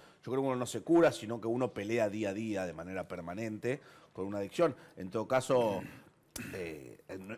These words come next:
a mí no es que me dejó de gustar, eh, sino que yo ahora no lo hago porque me hizo mucho daño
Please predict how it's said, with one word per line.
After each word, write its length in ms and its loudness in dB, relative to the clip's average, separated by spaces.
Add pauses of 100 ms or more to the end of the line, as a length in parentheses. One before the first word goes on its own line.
a 140 0
mí 260 -2 (240)
no 180 -10
es 80 -14
que 120 -8
me 180 -6
dejó 460 4
de 200 0
gustar, 840 4 (160)
eh, 560 -6
sino 380 -10
que 100 -8
yo 180 -2
ahora 240 4
no 120 -2
lo 120 4
hago 200 6
porque 260 -8
me 120 -8
hizo 200 -10
mucho 300 -8
daño 500 4